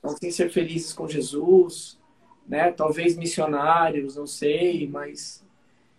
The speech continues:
mas sim, a gente enxerga eles como Deus enx-, a gente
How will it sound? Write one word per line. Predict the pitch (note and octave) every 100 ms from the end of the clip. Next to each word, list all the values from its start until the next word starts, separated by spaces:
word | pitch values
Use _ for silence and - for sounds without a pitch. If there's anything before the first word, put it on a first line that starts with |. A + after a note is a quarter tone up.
| _ _ _
mas | - F3+ F#3
sim, | G#3
a | E3+
gente | D#3 - G3
enxerga | F#3+ F#3+ F#3+ F#3+ F#3
eles | F#3 F#3+ G#3 G3+ - - _ _ _ _ _ _ _ -
como | G3+ A3+
Deus | G#3+ A3 A3+
enx-, | A#3 F#3
a |
gente | F#3 G#3+ -